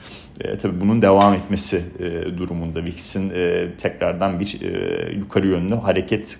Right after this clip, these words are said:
ka-, kapanışta bulunmaması dur-, durumunda. E, keza, e,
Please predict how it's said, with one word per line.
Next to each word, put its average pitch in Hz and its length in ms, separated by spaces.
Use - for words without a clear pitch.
ka-, 95 160
kapanışta 95 600
bulunmaması 90 640
dur-, 82 300
durumunda. 82 520
E, - 140
keza, - 500
e, 110 60